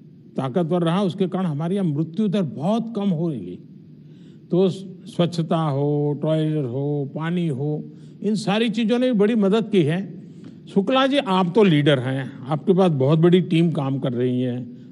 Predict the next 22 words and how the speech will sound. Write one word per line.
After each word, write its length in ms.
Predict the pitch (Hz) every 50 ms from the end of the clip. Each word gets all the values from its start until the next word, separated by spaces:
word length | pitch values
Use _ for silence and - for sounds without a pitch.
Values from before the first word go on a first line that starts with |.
| - 147
अलग-अलग, 480 | 143 147 165 180 165 170 165 165 160
अलग 540 | 160 160 160 160 151 151 - - 151 139 123 131
layer 260 | 127 131 139 143 156 160
के 160 | 139 170 147
लोग 220 | 143 143 131 127
काम 220 | 135 131 135 143 131
कर 120 | 143 127
रहे 240 | 123 127 131 131 127
हैं। 80 | 123 - - - - - - - - - - - - -
कुल 180 | 311 302 294
मिलाकर 520 | 262 240 226 202 196 190 196 185 214 202 190
के 120 | 220 202
सबका 320 | - - 196 175 - 214 202
विश्वास 440 | 180 180 151 - 175 185 180 -
कैसा 300 | - 170 139 123 - 127
है, 300 | 127 113 - - - - - -
सारे 320 | - - 160 151 160 175
साथियों 420 | 165 - 165 165 156 - 175 180 165
का 100 | 185 165
विश्वास 380 | 156 143 - 147 151 147 -
कैसा 300 | - 139 123 - - -
है? 260 | 107 - - - -